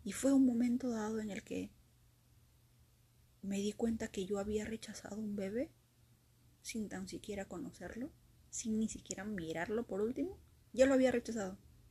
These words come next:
igual que mi padre hizo conmigo, ¿verdad? Entonces, y luego me doy cuenta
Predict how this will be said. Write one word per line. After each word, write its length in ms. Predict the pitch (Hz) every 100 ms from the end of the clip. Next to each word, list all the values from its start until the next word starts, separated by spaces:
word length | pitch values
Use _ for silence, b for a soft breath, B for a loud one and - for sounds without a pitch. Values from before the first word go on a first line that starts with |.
| - - -
igual 260 | 175 185 185
que 80 | 202
mi 100 | 170
padre 240 | 175 180
hizo 140 | -
conmigo, 320 | - 156 147 - - - - - - - - - - - - - - - - -
¿verdad? 240 | - 190 277 - - - - - - - - - - - - - - B B B B
Entonces, 640 | 220 196 240 - 247 262 - - - - - - - - - - - - -
y 80 | -
luego 560 | 247 294 285 233 262 294 - - - - - - - 190
me 120 | 208
doy 200 | 233 247
cuenta 580 | - 269 233 202 226